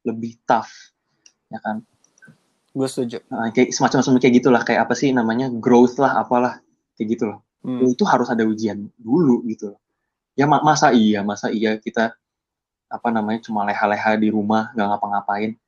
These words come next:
Speaker 1: Terus kita expect kita bisa, apa namanya, jadi orang yang sukses atau apalah kayak gitu-gitu.
Speaker 2: Hmm.
Speaker 1: Ya, ya gitulah maksudnya ya, ya tujuannya juga, eh, biar kita menjadi orang yang lebih, yang lebih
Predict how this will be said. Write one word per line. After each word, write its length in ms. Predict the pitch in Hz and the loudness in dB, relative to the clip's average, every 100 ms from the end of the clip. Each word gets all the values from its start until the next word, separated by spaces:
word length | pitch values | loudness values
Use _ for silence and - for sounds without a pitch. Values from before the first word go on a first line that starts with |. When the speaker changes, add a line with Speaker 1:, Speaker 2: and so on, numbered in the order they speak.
| _ _ | _ _
Speaker 1:
Terus 140 | - 104 | -16 -8
kita 200 | 120 120 117 - _ _ _ | 2 4 4 0 _ _ _
expect 360 | 110 - 123 123 | -8 -2 -4 0
kita 180 | 123 113 | 2 4
bisa, 480 | 107 113 104 101 | 4 4 4 2
apa 200 | - 113 | 0 -4
namanya, 440 | 120 110 107 117 120 _ | -2 0 -2 -4 -6 _
jadi 500 | 117 113 107 104 107 | -2 2 2 2 0
orang 260 | 110 107 104 | 0 -2 -4
yang 80 | 101 | -6
sukses 320 | 101 - 104 | -4 -4 -4
atau 180 | - 104 | -4 -4
apalah 300 | 104 110 107 | 0 0 0
kayak 220 | 101 104 | -6 -6
gitu-gitu. 340 | 104 104 107 - _ _ _ _ _ _ _ | -8 -8 -8 -12 _ _ _ _ _ _ _
Speaker 2:
Hmm. 320 | 139 127 117 117 _ _ - | -10 -10 -10 -16 _ _ -4
Speaker 1:
Ya, 220 | - 87 | -4 -2
ya 240 | 110 110 | 2 4
gitulah 320 | 104 123 127 113 | 4 6 6 6
maksudnya 520 | 110 107 123 151 101 | 2 0 2 2 4
ya, 100 | 120 | 4
ya 20 | 123 | 4
tujuannya 400 | 147 151 175 220 | 4 6 6 4
juga, 400 | 151 135 127 - _ _ _ _ _ _ _ - | 4 2 2 -6 _ _ _ _ _ _ _ -6
eh, 300 | 135 131 123 - | -4 -2 -4 -8
biar 360 | 120 127 156 156 | -4 2 2 2
kita 200 | 160 185 | 2 2
menjadi 320 | 175 151 147 | 4 4 4
orang 240 | 156 151 151 | 4 2 0
yang 60 | |
lebih, 200 | 147 143 - | 0 -2 -6
yang 260 | 131 135 135 | -4 -2 0
lebih 340 | 131 120 123 | 0 2 -2